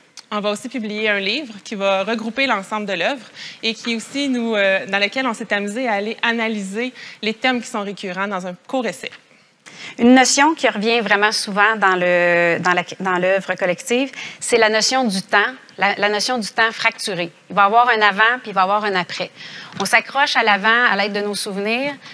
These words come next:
Speaker 2: puis on a espoir, euh, puis on attend l'après. On attend le retour des habitudes, euh, de notre quotidien, de notre vie d'avant, puis on espère les retrouvailles. Donc, il y a beaucoup d'attentes aussi.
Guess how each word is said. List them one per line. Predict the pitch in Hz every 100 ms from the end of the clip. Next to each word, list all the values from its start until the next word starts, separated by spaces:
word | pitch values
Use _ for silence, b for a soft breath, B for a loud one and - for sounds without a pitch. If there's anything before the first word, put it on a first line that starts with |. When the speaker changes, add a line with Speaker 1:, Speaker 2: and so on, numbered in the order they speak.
| B
Speaker 2:
puis | -
on | 208
a | 214
espoir, | 208 - 226 240 254 254 214
euh, | 202 190
puis | 185 208
on | 196
attend | 190 226 233 226
l'après. | 190 180 - 220 240 247 B B B
On | 190 196
attend | 190 226
le | 226
retour | 208 - 233
des | 220 208
habitudes, | 208 180 - 233 233 202
euh, | 196 190 190
de | 185
notre | 190 196 -
quotidien, | 214 - 185 214 220
de | 208
notre | 190 180
vie | 220
d'avant, | 214 196 202 208 233 226
puis | -
on | 202
espère | 196 196 214 214
les | 202
retrouvailles. | 190 - 180 170 160 185 B B B
Donc, | 190 190
il |
y | 202
a |
beaucoup | 190 -
d'attentes | 208 208 196 196 185 -
aussi. | 165 -